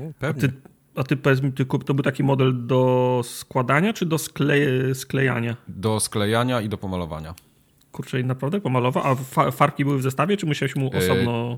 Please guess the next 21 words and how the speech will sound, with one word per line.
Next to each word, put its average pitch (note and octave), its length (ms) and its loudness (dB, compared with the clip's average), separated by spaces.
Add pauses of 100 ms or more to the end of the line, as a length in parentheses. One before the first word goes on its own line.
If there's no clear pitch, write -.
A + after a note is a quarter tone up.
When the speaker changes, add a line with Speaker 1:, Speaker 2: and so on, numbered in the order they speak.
Speaker 3:
było A#2+ 360 2
kilka B2 280 -4
farbek A2+ 320 0
w G2 40 -8
zestawie, A#2 500 -2
ale G#2+ 160 -2
on G#2 120 0
sobie G2+ 240 -6
kupił G#2 300 -8
potem G2 280 -6
jeszcze, F#2 480 -4
bo F2+ 60 -6
chciał F#2 240 -6
go F2 100 -8
tak E2 180 -10
ładniej D2+ 260 -10
pomalować. C#2+ 480 -14
Speaker 1:
Jakiej C3 260 0
firmy G#2 300 -2
to G2 120 -4
był G2 220 -8